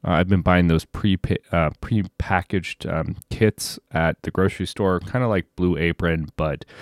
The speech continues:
probably about a third of the cost from my local fresh market. And, uh, many of them are using more and more curry in the cooking. And I don't know if that's just the spice of the season. Obviously, curry has been around for,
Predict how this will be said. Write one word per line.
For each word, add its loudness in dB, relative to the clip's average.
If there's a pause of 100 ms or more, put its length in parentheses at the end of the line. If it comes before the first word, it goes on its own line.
(240)
probably -4
about -4
a -14
third -4
of -6
the -8
cost -4
from -8
my -2
local -4
fresh -6
market. -4 (580)
And, 8
uh, 6
many 6
of 2
them 4
are 4
using 4
more 4
and 8
more 4
curry 0 (240)
in 6 (140)
the 0 (160)
cooking. 0 (160)
And -2
I 2
don't 2
know 6
if 0
that's -2
just -2
the 0
spice 0
of -12
the -8
season. -2 (840)
Obviously, -2
curry 0
has -4
been -4
around -2
for, -6